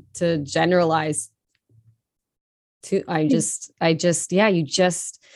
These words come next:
Speaker 1: there's certain things that are common and then everything else is different. And you have to, you have to take them both into consideration.
Speaker 2: Yeah, but you can at least bring,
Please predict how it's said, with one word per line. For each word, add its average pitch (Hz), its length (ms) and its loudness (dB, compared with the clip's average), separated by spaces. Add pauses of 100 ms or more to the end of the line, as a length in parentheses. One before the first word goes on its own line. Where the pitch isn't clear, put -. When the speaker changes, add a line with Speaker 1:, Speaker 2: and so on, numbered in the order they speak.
(180)
Speaker 1:
there's 175 160 -2
certain 247 320 4
things 285 280 4
that 269 100 0
are 254 100 0
common 254 540 -4
and 185 320 -4
then 165 500 -2 (440)
everything 208 420 -2
else 226 220 -4
is 226 100 -4
different. 165 440 -2
And 147 180 -2
you 151 80 0
have 160 160 0
to, 156 320 -2
you 165 180 -4
have 165 220 0
to 180 80 -4
take 170 260 -2
them 160 160 0
both 156 320 0
into 143 220 -2
consideration. 147 800 -6 (680)
Speaker 2:
Yeah, 147 180 2 (100)
but 196 140 -6
you 220 100 0
can 180 320 0
at 175 100 0
least 165 220 0
bring, 160 300 0